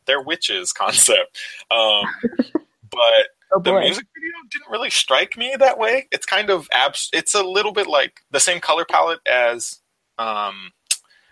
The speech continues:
Speaker 1: Russian Roulette, but, like, weird, <laughs> like, weirder, I guess. I don't know. I don't know. I'm,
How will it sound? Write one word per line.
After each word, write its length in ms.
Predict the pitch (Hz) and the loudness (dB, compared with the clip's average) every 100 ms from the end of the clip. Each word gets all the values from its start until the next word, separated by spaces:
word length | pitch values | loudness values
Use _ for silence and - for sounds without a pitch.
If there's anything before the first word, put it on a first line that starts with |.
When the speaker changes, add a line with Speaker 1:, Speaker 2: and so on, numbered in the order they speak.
| - | 0
Speaker 1:
Russian 320 | 135 - 143 | 2 2 -2
Roulette, 400 | 135 117 123 156 _ _ _ _ | -6 0 0 0 _ _ _ _
but, 180 | 131 120 | 2 2
like, 380 | 101 92 85 - - _ _ _ | 2 2 0 -6 -20 _ _ _
weird, 600 | 98 85 113 202 311 349 220 | _ -18 -10 -6 -6 -6 -10
<laughs> 80 | - - - 415 381 190 180 190 | -4 0 0 0 0 0 0 0
like, 120 | - - | -2 -10
weirder, 480 | - 117 165 160 196 | -6 -2 0 0 -2
I 40 | 240 | -4
guess. 280 | 208 269 - | -4 -4 -2
I 100 | 135 | -2
don't 120 | - | -2
know. 140 | 160 160 - - - - - | -6 -10 -14 -16 -18 -18 -2
I 80 | 139 | 0
don't 100 | 139 | 2
know. 160 | 95 92 | 0 0
I'm, 180 | 135 | 0